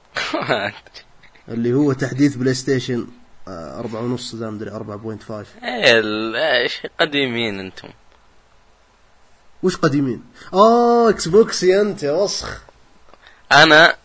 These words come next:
Speaker 1: يعني، آه، تفلل ال-، تفلل الهارد ديسك عندي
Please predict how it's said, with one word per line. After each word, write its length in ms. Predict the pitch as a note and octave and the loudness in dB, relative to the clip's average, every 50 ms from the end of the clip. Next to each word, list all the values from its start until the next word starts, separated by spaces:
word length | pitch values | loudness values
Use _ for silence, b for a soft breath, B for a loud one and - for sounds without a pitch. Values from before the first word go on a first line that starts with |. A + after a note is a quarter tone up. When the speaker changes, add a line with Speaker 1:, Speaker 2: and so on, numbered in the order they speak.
| - | -6
Speaker 1:
يعني، 520 | - A#2 A#2 A#2 A#2+ A#2+ A#2+ A#2+ A#2+ A2 - | 0 2 2 4 4 4 4 4 4 2 0
آه، 380 | - C3 C3+ G#2+ - - - | -2 -4 -4 -4 -4 -8 -8
تفلل 880 | - - - - - D3 C#3+ C#3 C3 A#2+ A#2 A2+ G#2+ G#2 G2+ G2 F#2+ F#2+ | -8 -6 -2 6 8 8 8 8 8 6 6 6 4 0 0 0 -2 -2
ال-، 440 | F2 - - - G1+ - - - - A2 b b b b b b b b b - - - - - - - _ _ _ _ _ _ _ _ - | -2 -2 -2 -4 -4 -4 -6 -8 -10 -12 b b b b b b b b b -18 -18 -20 -20 -20 -20 -20 _ _ _ _ _ _ _ _ -4
تفلل 240 | - - C3+ C3+ | 4 4 6 8
الهارد 320 | B2+ A#2 A#2 B2 A#2+ A#2+ A#2+ | 6 6 8 8 8 8 8
ديسك 280 | C3+ C3+ - - - | 4 4 4 2 2
عندي 480 | A#2+ A2+ A#2 A#2+ A2 G2+ G2+ A2 A#2 - | 2 2 2 0 -2 -4 -4 -6 -6 -8